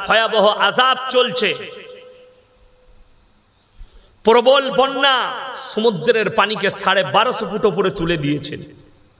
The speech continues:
চোখে দেখতে পাচ্ছেন, তার ছেলে কিনান হাবুডুবু খেয়ে মারা যাচ্ছে। হযরতে নূহ নবী কি করলেন? হাত তুললেন, "লা আসিমা আল ইয়াউমা মিন আমরিল্লাহ।"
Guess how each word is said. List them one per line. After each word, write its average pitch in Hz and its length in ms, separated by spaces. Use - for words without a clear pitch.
চোখে 185 280
দেখতে 202 360
পাচ্ছেন, 202 460
তার 190 220
ছেলে 190 340
কিনান 202 500
হাবুডুবু 220 540
খেয়ে 196 200
মারা 151 280
যাচ্ছে। - 400
হযরতে 185 520
নূহ 202 220
নবী 269 480
কি 233 100
করলেন? 208 420
হাত - 360
তুললেন, 156 420
"লা 220 240
আসিমা 226 640
আল 190 120
ইয়াউমা 220 400
মিন 160 220
আমরিল্লাহ।" - 680